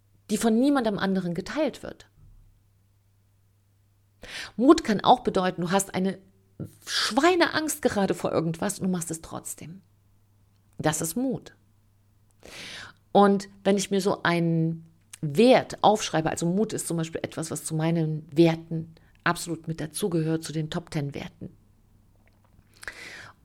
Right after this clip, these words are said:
Und da ist für mich immer jeden Tag die Frage, wie lebe ich diesen Wert? Und deshalb würde ich dich bitten, da nochmal abzugleichen, wenn du dich jetzt beobachtest in dieser Woche,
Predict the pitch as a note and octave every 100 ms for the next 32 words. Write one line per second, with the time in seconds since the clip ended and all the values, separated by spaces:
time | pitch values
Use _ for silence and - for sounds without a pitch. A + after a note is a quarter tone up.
0 | - G3 F#3+ - F3 - F#3 G3+ B3 -
1 | F#3 F3+ E3 - E3+ B3 A3 F#3+ F#3 F#3
2 | D#3+ - D#3 D#3+ F3 G3 E3+ E3+ - -
3 | F#3 E3+ D3 D#3+ G#3 - - - _ _
4 | _ _ _ _ _ _ _ _ _ _
5 | - - - - - E3+ A3+ A#3+ F#3+ F3+
6 | - D#3 - - - - - - _ D#3+
7 | E3 F3 E3+ - E3+ - - - - C#3
8 | D3+ - G3+ G#3+ _ _ - D#3+ D#3 D#3
9 | D#3 - - F#3+ G3+ F#3+ E3 - E3+ E3
10 | E3 D3+ - -